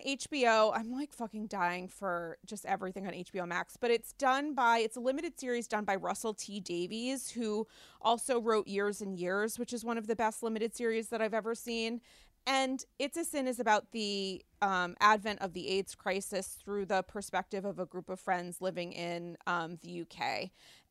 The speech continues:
And it's incredibly powerful and beautifully done.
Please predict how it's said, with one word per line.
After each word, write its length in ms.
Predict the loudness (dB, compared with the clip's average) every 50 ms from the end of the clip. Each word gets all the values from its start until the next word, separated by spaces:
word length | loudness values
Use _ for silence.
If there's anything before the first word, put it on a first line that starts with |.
| _ -2
And 500 | 0 2 4 4 2 2 0 -4 -8 -10 _ _ _ _ _ _ _ -4
it's 400 | -2 -2 -2 -2 -6 -14 -12 -8
incredibly 680 | -6 -4 -6 -4 0 4 6 6 6 6 2 2 -2 -2
powerful 960 | 0 4 6 8 8 8 6 4 2 -2 -2 0 2 4 4 2 2 -2 -6 _ _ -4
and 480 | -4 -2 -2 -4 -6 -8 -8 -10 -12 -14 _ _ _ _ -14 -14 -14 -12
beautifully 680 | -10 -8 -4 -2 0 0 0 0 0 0 -2 -2 -2 0
done. 520 | 0 0 2 2 2 2 0 -2 -6 -10